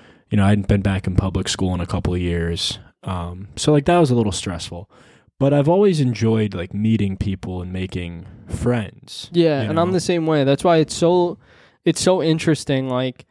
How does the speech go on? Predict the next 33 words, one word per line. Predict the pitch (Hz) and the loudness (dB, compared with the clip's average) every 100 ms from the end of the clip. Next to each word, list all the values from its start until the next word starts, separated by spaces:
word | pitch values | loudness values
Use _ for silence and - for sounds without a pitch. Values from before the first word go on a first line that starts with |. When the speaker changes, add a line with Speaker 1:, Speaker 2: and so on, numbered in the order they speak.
| _ _ _ | _ _ _
Speaker 2:
people | - 165 151 | -2 2 4
are | 151 | 4
like, | 143 139 135 | 4 0 -2
"Well, | 170 151 | -4 -4
how | - 190 | -2 0
do | 175 | 2
you | |
have | 165 | 2
social | - 208 - 143 | 2 0 2 0
anxiety | 143 135 139 143 135 | 0 2 2 2 0
if | 131 147 | -2 -4
you | 139 | -2
love | 147 147 | -2 -2
talking | - 165 165 | 0 0 0
to | 143 | -2
people | - 139 139 139 | 0 -2 -2 -4
and | 135 | -2
you | 143 | 0
love," | 139 143 135 - _ _ _ _ | 2 2 2 -4 _ _ _ _
it's | 202 180 - | -2 -2 -4
the, | 220 202 202 - _ _ _ _ _ _ | -2 -2 -4 -8 _ _ _ _ _ _
the | 175 180 175 175 - | 0 4 4 2 0
idea | 170 170 147 214 247 | -2 0 -2 0 2
behind | - - 165 165 147 | 0 0 0 2 0
it, | 131 - | -4 -8
you | - 165 | -4 0
know, | 156 156 | 2 2
it's | 151 165 | 0 2
like, | 156 151 - _ _ _ - | 2 2 -4 _ _ _ -4
it's | 180 | 0
something | 214 233 233 | 0 2 0
that | 196 160 | 2 2
affects | 147 - - 160 175 - - - | 2 -2 0 0 0 -6 -14 -14